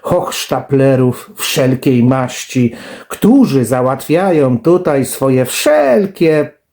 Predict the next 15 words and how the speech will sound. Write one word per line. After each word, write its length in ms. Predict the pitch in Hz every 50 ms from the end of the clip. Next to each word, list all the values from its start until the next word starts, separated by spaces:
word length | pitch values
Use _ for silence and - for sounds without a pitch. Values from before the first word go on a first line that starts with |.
| _
partykularne 1040 | - 156 151 135 131 - 147 139 - 147 131 135 139 156 156 147 131 131 139 139 135
interesy, 1000 | - - 151 143 135 123 - 135 120 117 123 151 175 175 - - 143 127 120 113 - - - - -
a 160 | - 156 139
do 140 | 127 143 135
tego 360 | 143 165 156 160 151 156 135
także 480 | - 151 139 135 135 131 123 123 139 131
pod 280 | - - 135 131 131
szyldem 640 | - - - 277 339 349 294 208 175 165 139 120 117
właśnie 500 | 113 123 143 151 165 160 - - 143 127
Jezusa 460 | 123 123 117 113 131 160 - - 117 110
Chrystusa 720 | - - - - - 127 - - - 170 - - 110 98 - - - - - _
też 280 | - 180 220 233 - -
robią 400 | 127 123 127 113 113 110 107 104
doskonałe 640 | 110 127 123 - - 120 113 123 127 135 120 113
interesy, 560 | 113 113 113 110 104 120 147 143 - 151 131